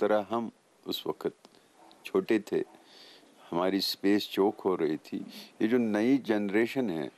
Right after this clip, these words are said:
इनको इस तरीके से गिरफ्तारियाँ या गोली चलाने से आप कहीं उनको दोबारा पुश तो नहीं कर रहे हैं बंदूक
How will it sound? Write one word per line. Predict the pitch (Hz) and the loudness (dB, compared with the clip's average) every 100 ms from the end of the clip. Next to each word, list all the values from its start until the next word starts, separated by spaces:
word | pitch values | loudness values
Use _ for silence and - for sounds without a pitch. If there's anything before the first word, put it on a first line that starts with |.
| - - - _ - | -20 -20 -20 _ -2
इनको | 120 135 131 123 120 127 127 - | 2 2 2 2 4 4 0 -6
इस | 113 - - | -10 -6 0
तरीके | 120 120 117 113 | 2 2 2 0
से | - 110 117 | 2 2 2
गिरफ्तारियाँ | 107 101 - 104 104 104 107 110 117 | 0 0 0 2 2 4 4 4 4
या | 107 101 | 4 2
गोली | 87 95 123 131 | 2 2 2 0
चलाने | 104 82 82 78 | 0 0 0 -4
से | 76 - 104 - | -6 -2 -2 0
आप | 101 107 - | 0 -2 -4
कहीं | 110 113 98 | -2 0 0
उनको | 104 101 113 | -2 0 0
दोबारा | 101 92 101 110 117 | 2 2 2 2 0
पुश | - 127 - | -2 -8 -6
तो | - 135 | -2 -2
नहीं | 131 139 | 0 0
कर | 110 95 | 2 2
रहे | 98 90 | 2 2
हैं | 87 90 87 | 0 -2 -4
बंदूक | 87 90 113 | -4 -2 -2